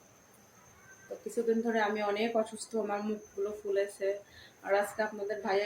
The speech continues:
একটু হুন্ডা থেকে পড়েছে, ও অনেক অসুস্থ, ব্যথা পেয়েছে। তো সবাই আমাদের জন্য দোয়া করবেন।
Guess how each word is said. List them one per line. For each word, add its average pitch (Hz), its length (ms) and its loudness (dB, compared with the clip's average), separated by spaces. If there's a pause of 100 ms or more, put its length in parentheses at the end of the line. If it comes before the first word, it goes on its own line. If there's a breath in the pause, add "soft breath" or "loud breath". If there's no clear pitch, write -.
একটু - 220 -14
হুন্ডা 202 300 2
থেকে 202 180 -4 (100)
পড়েছে, 196 280 0 (120)
ও - 20 2 (200)
অনেক 196 160 0 (100)
অসুস্থ, - 300 -14 (140)
ব্যথা 180 320 -12
পেয়েছে। 196 360 -10 (440 loud breath)
তো - 60 -20 (120)
সবাই 202 240 0 (100)
আমাদের 190 340 2
জন্য 196 140 -6 (140)
দোয়া 190 160 4 (120)
করবেন। 185 340 -2